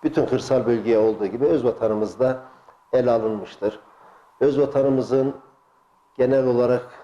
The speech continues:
şehir merkezine altmış dört kilometre mesafede olması hasebiyle gurbetçilerimizin çok yoğun olduğu bir ilçedir.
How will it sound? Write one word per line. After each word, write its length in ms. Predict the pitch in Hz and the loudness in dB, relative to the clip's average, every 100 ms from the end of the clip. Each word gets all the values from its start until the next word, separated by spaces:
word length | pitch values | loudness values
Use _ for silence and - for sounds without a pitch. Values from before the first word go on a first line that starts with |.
| - | -20
şehir 340 | - - 123 123 | -14 -2 0 0
merkezine 500 | 123 - 117 110 113 | 0 -2 -4 0 -2
altmış 280 | - - | -2 -6
dört 180 | 120 104 | -4 -4
kilometre 400 | 117 113 110 120 | -2 0 0 -2
mesafede 540 | 110 110 113 107 113 110 | -2 0 -2 0 0 0
olması 300 | 107 107 - | 0 -2 -4
hasebiyle 580 | 107 120 113 110 90 - - _ _ - | -4 -2 -2 0 -2 -6 -16 _ _ -6
gurbetçilerimizin 840 | 147 151 151 131 131 127 117 131 | 0 0 0 0 0 2 0 -4
çok 340 | 123 135 135 | -2 -4 -2
yoğun 220 | 117 120 123 | 0 2 2
olduğu 400 | 101 98 131 110 | 0 0 0 0
bir 100 | 107 | -6
ilçedir. 580 | 87 - 107 - - | -10 -8 -6 -6 -8